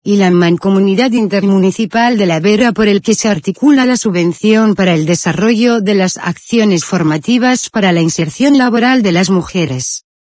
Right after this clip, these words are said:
Convenios. Resolución de tres de febrero de dos mil catorce, de la Secretaría General,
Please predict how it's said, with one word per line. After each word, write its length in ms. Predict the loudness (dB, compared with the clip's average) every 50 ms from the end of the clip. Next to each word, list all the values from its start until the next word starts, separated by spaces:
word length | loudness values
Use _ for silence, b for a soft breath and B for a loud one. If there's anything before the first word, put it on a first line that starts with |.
| _ _ _ _
Convenios. 920 | -2 0 2 2 2 2 0 0 0 -2 -2 -4 -4 -6 -8 -10 -12 -14 _ _ _ _ _ _ _ _ _ _ _
Resolución 800 | -6 -4 -2 -2 -2 -2 -2 -2 -2 -4 -2 -2 0 2 2 2
de 140 | 0 -2 -4
tres 340 | -2 0 0 2 2 2 0
de 120 | -2 -4
febrero 560 | -2 -2 -2 0 2 2 2 2 2 2 0
de 120 | 0 0 0
dos 220 | 0 0 0 2
mil 240 | 2 2 2 2 0
catorce, 680 | -2 -4 -2 -2 -2 -2 -2 -4 -4 -2 -2 -2 -4 -8 _ _ _ -6
de 220 | -2 0 0 2
la 120 | 2 0
Secretaría 720 | 0 0 -2 -2 0 0 -2 -2 -2 -2 0 2 2 2 0
General, 640 | 0 -2 -2 -2 0 0 2 2 2 2 0 -2 -4